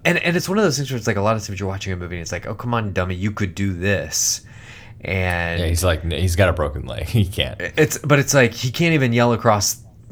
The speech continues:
Speaker 1: uh, he can't even yell because to do so d-, gives it away. Like,
Speaker 2: Right.
Speaker 1: would probably be more, w-, would be worse for Lisa, uh, than, than doing what he does. And so it's just, it, he, he takes, he takes away Jeffrey's ability to do anything.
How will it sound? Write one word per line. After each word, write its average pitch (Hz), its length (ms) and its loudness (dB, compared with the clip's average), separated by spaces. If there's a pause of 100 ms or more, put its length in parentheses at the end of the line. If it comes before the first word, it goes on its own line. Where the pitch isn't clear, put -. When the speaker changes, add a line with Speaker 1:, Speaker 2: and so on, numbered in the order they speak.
(100)
Speaker 1:
uh, - 160 -2
he 110 200 -6
can't 120 200 -2
even 104 200 -2
yell 123 400 4
because 98 380 -2
to 107 100 -4
do 110 200 0
so 107 240 0
d-, 92 240 -6 (160)
gives 98 240 -2
it 104 100 -2
away. 107 340 -2
Like, 90 400 -4 (300)
Speaker 2:
Right. 80 180 0
Speaker 1:
would 69 100 2
probably 117 280 6
be 110 340 0 (120)
more, 113 720 2 (300)
w-, 110 240 -4
would 117 280 -4
be 110 120 -4
worse 104 500 0
for 98 520 -2
Lisa, 98 640 0 (460)
uh, - 100 -2
than, 101 400 -2
than 101 280 -2
doing 107 260 0
what 101 100 0
he 98 60 -2
does. 127 300 0
And 104 100 -8
so 127 100 -2
it's 113 100 -4
just, 151 180 -2 (120)
it, - 180 -8
he, 120 240 -4
he 123 180 -2
takes, - 540 0
he 127 140 -6
takes 170 220 0
away 127 360 4
Jeffrey's 113 360 0
ability 107 460 0
to 95 100 -2
do 95 180 -6
anything. 110 580 -6